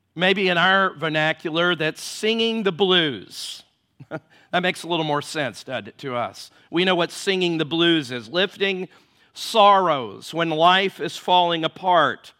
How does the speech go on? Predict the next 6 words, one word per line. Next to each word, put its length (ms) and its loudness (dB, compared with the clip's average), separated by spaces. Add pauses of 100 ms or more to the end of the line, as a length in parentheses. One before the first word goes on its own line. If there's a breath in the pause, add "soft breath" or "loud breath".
(480 soft breath)
This 400 2
is 500 4
what 300 0
David 420 0
writes 840 2 (360)
in 460 0